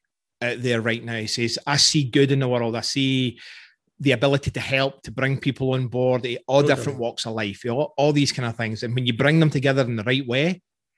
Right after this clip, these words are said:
Speaker 1: they genuinely wanna help one another."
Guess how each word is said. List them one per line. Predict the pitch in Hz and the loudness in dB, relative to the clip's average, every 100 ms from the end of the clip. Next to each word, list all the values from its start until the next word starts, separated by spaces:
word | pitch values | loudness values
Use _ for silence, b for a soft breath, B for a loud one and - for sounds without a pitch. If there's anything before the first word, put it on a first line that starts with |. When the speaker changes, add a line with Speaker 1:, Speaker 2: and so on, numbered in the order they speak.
| _ _ _ _ _ _ _ _ _ 113 | _ _ _ _ _ _ _ _ _ -4
Speaker 1:
they | 120 | -2
genuinely | 117 143 139 131 117 | 2 2 2 -2 -4
wanna | 131 120 | -4 -4
help | - 139 139 - _ _ | -2 -2 -2 -6 _ _
one | 110 123 131 | -6 -2 0
another." | 113 113 | 0 -2